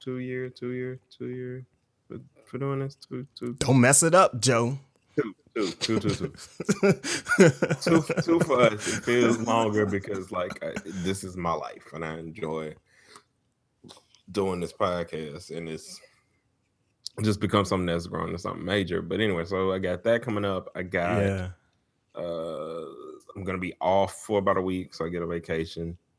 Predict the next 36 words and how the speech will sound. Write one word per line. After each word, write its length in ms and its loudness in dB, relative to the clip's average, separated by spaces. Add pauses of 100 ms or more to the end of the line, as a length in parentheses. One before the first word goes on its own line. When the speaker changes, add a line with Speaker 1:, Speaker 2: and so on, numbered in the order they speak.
(600)
Speaker 1:
Um, 800 -6 (1400)
I 240 -2
am 280 -4
going 300 -2
to 160 -6
spend 420 -6
that 180 -4
time 400 -4
with 120 -2
my 120 -8
lovely 340 -4
wife. 320 -4
I'm 100 -6
also 160 -6
gonna 120 -6
spend 220 -8
some 120 -14
time 200 -4
making 220 -10
on, 120 -8 (200)
making 300 -8
on 160 -6
some, 260 -20 (420)
making 340 -8
on 160 -12
some 320 -18
Speaker 2:
Right. 600 6
See, 220 10
that 160 4
Speaker 1:
music. 60 2
Speaker 2:
was 100 4
a 60 6
Freudian 640 6
slip 300 -2
right 200 -6
there. 280 -10